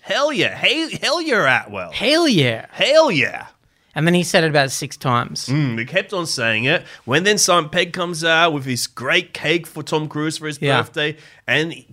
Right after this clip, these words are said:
Speaker 1: Tom Cruise is cracking up at everything Simon Pegg
Speaker 2: Which
Speaker 1: says.
Speaker 2: is crazy because Tom, uh, Simon Pegg, who is on the
Speaker 1: Funny.
Speaker 2: record as a funny guy.
Speaker 1: Yeah, I will admit he's one of the funniest guys.
Speaker 2: But can I say, not very funny when he's just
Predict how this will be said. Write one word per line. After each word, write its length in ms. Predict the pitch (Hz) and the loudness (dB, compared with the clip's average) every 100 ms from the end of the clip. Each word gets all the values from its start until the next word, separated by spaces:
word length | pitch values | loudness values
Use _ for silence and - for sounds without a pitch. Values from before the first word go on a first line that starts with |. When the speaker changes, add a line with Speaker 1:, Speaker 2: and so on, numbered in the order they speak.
| - | -8
Speaker 1:
Tom 200 | 190 190 | -6 -4
Cruise 200 | 190 190 | -4 -4
is 140 | - | -6
cracking 540 | - - 156 151 165 | -8 -4 -4 -4 -6
up 200 | 156 156 | -8 -6
at 80 | 147 | -2
everything 340 | 139 147 151 135 | -2 -2 -2 -2
Simon 300 | - 143 131 | -2 -2 -4
Pegg 240 | 139 135 | -6 2
Speaker 2:
Which 140 | 262 | 2
Speaker 1:
says. 80 | 254 | 4
Speaker 2:
is 160 | 285 220 | 2 2
crazy 360 | - 320 277 202 | 2 2 4 0
because 280 | 151 196 | -2 -4
Tom, 400 | - - 226 240 170 | -6 0 2 2 4
uh, 320 | 175 180 165 | 4 4 2
Simon 300 | 254 262 202 | 0 -2 -2
Pegg, 340 | 190 165 147 | 2 2 2
who 180 | 165 170 170 | 0 0 2
is 560 | 190 185 170 139 - - - | 4 4 4 0 -6 -4 0
on 140 | 220 | 2
the 60 | 202 | 4
Speaker 1:
Funny. 80 | 190 | 2
Speaker 2:
record 300 | 196 175 160 | 4 4 4
as 180 | 139 131 | 2 0
a 40 | |
funny 320 | 127 147 143 120 | -2 -2 -2 -2
guy. 340 | 120 113 - | -2 -2 -4
Speaker 1:
Yeah, 200 | 107 104 - | 0 0 4
I 80 | 120 | 4
will 160 | 147 | 4
admit 300 | 143 123 123 | 0 -2 -4
he's 260 | 113 120 113 | -4 -6 -4
one 120 | 117 | -4
of 80 | 107 | -4
the 60 | - | -6
funniest 380 | 98 98 - | -8 -6 -10
guys. 320 | 131 139 120 151 | -10 -10 -4 2
Speaker 2:
But 440 | 202 156 131 - _ _ _ _ | 6 6 2 -2 _ _ _ _
can 220 | - 175 | -4 0
I 100 | 170 | 0
say, 640 | 151 208 165 127 139 202 - _ - | 0 2 4 4 2 -4 -12 _ -4
not 260 | 151 190 180 | 2 4 6
very 220 | 175 170 | 6 6
funny 420 | 151 - 151 156 | 4 2 4 4
when 140 | 147 143 | 2 4
he's 160 | 143 | 2
just 180 | 127 123 | 0 -6